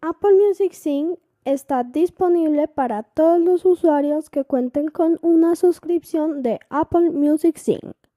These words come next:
Desde la web oficial de Apple comunicaron que Apple Music Sync estará disponible para los modelos de iPhone y iPad compatibles con el nuevo Apple T V cuatro K.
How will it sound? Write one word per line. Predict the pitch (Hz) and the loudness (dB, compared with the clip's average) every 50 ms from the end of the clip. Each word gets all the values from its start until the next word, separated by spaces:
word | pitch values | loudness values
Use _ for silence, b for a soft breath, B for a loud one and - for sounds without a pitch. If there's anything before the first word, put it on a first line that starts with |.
| _ _ _ _ _ _ _ _ _ _ _ _ _ _ _ _ _ _ _ _ _ _ _ _ _ _ _ _ _ | _ _ _ _ _ _ _ _ _ _ _ _ _ _ _ _ _ _ _ _ _ _ _ _ _ _ _ _ _
Desde | - 277 262 320 349 320 302 339 330 | -6 0 2 4 4 4 4 4 2
la | 330 320 320 | 4 2 2
web | 320 320 339 349 392 403 359 _ | 2 0 2 0 0 -2 -4 _
oficial | - 381 392 339 - 311 277 240 - 269 233 226 240 247 | -4 -4 -4 -2 -2 -2 -2 -2 -2 -2 -2 -2 -2 -2
de | 285 320 | -2 -2
Apple | 349 311 - - - 311 330 320 b b b b b b b _ | -2 -2 -4 -4 -4 -4 -4 -4 b b b b b b b _
comunicaron | - - 302 294 294 294 285 285 285 277 - - 311 302 294 277 269 294 330 - _ _ _ _ _ _ | -14 -8 -4 -4 -2 -2 -2 -4 -6 -8 -10 -8 -6 -4 -4 -4 -6 -8 -10 -14 _ _ _ _ _ _
que | - - 277 240 240 - - | -8 -4 -4 -4 -4 -4 -6
Apple | 311 339 - - 359 349 339 | -6 -6 -4 -2 -2 0 0
Music | 339 330 330 294 339 311 | 0 0 -2 -2 -4 -6
Sync | - - - 294 285 311 320 285 _ _ _ | -6 -6 -6 -6 -4 -6 -8 -10 _ _ _
estará | 226 269 269 - - 247 226 233 226 208 | -8 -8 -6 -6 -8 -8 -6 -6 -6 -8
disponible | 214 220 220 294 339 330 - - - 349 339 330 302 285 269 269 285 320 - _ _ _ _ _ _ | -8 -6 -4 -2 -2 -4 -4 -6 -4 -4 -2 -2 -2 -2 -4 -4 -4 -6 -8 _ _ _ _ _ _
para | - 285 269 269 262 - - | -4 -4 -2 -2 -4 -6 -6
los | - 254 262 262 277 269 277 | -4 -2 0 0 0 0 -2
modelos | 302 285 277 277 269 277 302 330 311 269 | -2 -2 -2 -2 -2 -2 -2 -4 -2 -2
de | 302 269 - - | -2 -4 -4 -4
iPhone | - 269 269 277 285 269 - 294 302 294 - | -6 -4 -4 -4 -4 -6 -6 -8 -8 -8 -6
y | - 277 277 | -6 -4 -4
iPad | 277 247 226 240 - - 269 302 - _ | -2 -2 -4 -6 -6 -8 -10 -10 -12 _
compatibles | _ - 277 262 262 - 277 277 269 - 302 277 262 262 262 285 - - | _ -10 -8 -8 -6 -6 -8 -6 -6 -6 -6 -4 -4 -4 -4 -4 -6 -8
con | - 254 240 | -10 -8 -8
el | 220 214 214 | -6 -8 -6
nuevo | 220 240 262 285 294 302 320 320 b b b b b b b b | -6 -4 -4 -2 -2 -4 -4 -6 b b b b b b b b
Apple | - - 262 277 - - 320 320 302 302 | -8 -6 -6 -4 -2 -2 -2 -2 -2 -4
T | - 269 233 | -6 -8 -6
V | 240 254 285 311 320 - | -6 -4 -6 -6 -8 -10
cuatro | _ - 285 262 269 277 - 311 311 | _ -4 -2 -2 -2 -2 -2 -4 -4
K. | - - - - | -4 -8 -12 -12